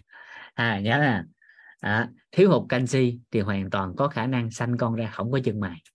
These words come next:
Lưu ý, khi sanh ra không có chân mày rồi, bổ sung lại đủ canxi, chưa chắc chân mày mọc lại.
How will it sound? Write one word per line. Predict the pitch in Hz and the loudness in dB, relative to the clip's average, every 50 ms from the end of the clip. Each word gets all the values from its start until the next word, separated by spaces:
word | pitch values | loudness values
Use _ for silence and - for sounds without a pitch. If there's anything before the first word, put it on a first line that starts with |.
| _ _ _ _ _ _ _ _ _ _ _ - | _ _ _ _ _ _ _ _ _ _ _ 0
Lưu | 131 139 151 147 143 | 2 4 6 6 6
ý, | 151 160 202 254 262 - _ _ _ _ _ _ - | 6 6 4 2 0 -6 _ _ _ _ _ _ 0
khi | - 139 | 0 0
sanh | 123 - 135 123 127 | 2 2 0 0 2
ra | 135 127 | 0 0
không | - 143 135 123 | -2 0 -2 2
có | 113 160 160 | 2 2 4
chân | 160 - - 127 | 4 2 2 2
mày | 117 98 95 95 | 0 0 0 0
rồi, | 95 90 87 - - - - - | -2 -2 -4 -6 -12 -20 -12 -2
bổ | 113 104 110 143 | 2 4 4 4
sung | 156 156 143 123 123 | 4 4 2 2 2
lại | 113 92 104 | -2 -2 -2
đủ | 117 85 98 139 | 0 0 0 2
canxi, | - 123 107 101 - 113 104 101 - | 0 0 -2 0 0 -2 -2 -2 0
chưa | - 127 110 - | 2 2 2 2
chắc | 151 151 160 - | 0 -4 -2 -2
chân | 131 107 110 | -2 -2 -2
mày | 101 90 90 | -4 -4 -6
mọc | 90 85 80 | -8 -8 -6
lại. | 92 85 82 90 101 | -8 -8 -8 -10 -14